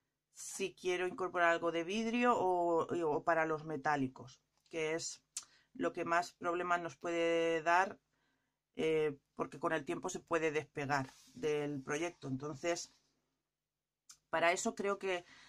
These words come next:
sí que nos conviene tener un poco de cuidado y utilizar un buen pegamento que, que nos funcione bien. Mm, vale, más cositas. Luego,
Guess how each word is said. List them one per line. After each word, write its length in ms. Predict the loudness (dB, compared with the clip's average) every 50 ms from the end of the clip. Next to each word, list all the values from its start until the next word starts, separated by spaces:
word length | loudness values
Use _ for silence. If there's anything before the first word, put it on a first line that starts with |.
| -20 -20 -16
sí 260 | -14 -10 -8 -8 -8
que 480 | -6 -4 -4 -2 0 0 0 0 0 0
nos 200 | -2 -4 -6 -6
conviene 760 | -6 -6 -6 -4 -4 0 0 2 2 4 4 4 4 4 2 0 -2 -6
tener 240 | -4 -2 -2 -2 -4
un 120 | -4 -6
poco 240 | -6 -6 -4 -2 -2
de 140 | -4 -4 -6
cuidado 440 | -8 -8 -4 -2 0 0 0 0
y 120 | -2 -4 -6
utilizar 600 | -8 -8 -8 -8 -8 -4 0 2 4 4 2 0 -4
un 220 | -6 -6 -6 -2
buen 240 | -2 -2 -2 -2 -2
pegamento 760 | -2 0 0 2 2 0 -2 -4 -4 -4 -2 -2 -2 -2 -4 _ _ -20 -20 -20 _ _ _
que, 720 | -6 -4 -2 0 0 0 0 -2 -2 -4 -4 -4 -6 -6 -6
que 80 | -6 -6
nos 160 | -6 -6 -8
funcione 500 | -8 -10 -10 -8 -6 -4 -4 -2 -2 0
bien. 260 | 0 0 -2 -4 -6 -10 -14 -20 -20 -20 -20 -18 -18 -18 -16 -18 -18 -18 -18 -18 -18 -16 -16 -16 -16 -16 -16 -16 -14 -12 -12 -12 -12 -14 -16 -20 -20 _ _ _ _ _ _ -6
Mm, 580 | -2 0 0 2 2 0 -2 -2 -2 0 4 6
vale, 260 | 6 6 6 6 4
más 240 | 4 4 4 2 0
cositas. 960 | -4 -4 -4 -4 -4 -6 0 4 4 6 6 4 2 -2 -6 -8 -10 -12 -14 -16 -20 -10 -6 -6 -6 -6 -6 -6
Luego, 600 | -6 -2 4 6 8 8 8 8 6 6 6 4